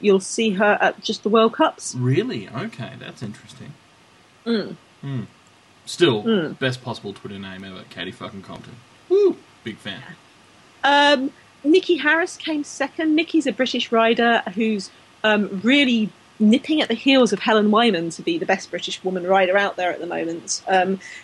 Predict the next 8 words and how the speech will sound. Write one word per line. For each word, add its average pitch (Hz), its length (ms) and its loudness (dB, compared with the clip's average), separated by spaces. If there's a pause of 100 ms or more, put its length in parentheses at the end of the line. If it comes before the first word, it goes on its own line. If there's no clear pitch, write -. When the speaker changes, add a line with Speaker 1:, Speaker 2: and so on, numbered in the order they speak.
Speaker 1:
Katie, 247 520 0
uh, 208 260 4
Nikki 214 500 -6
is, 196 420 0
um, 190 260 0
Nikki 208 500 -6
just, - 400 -4 (100)
uh, 180 320 6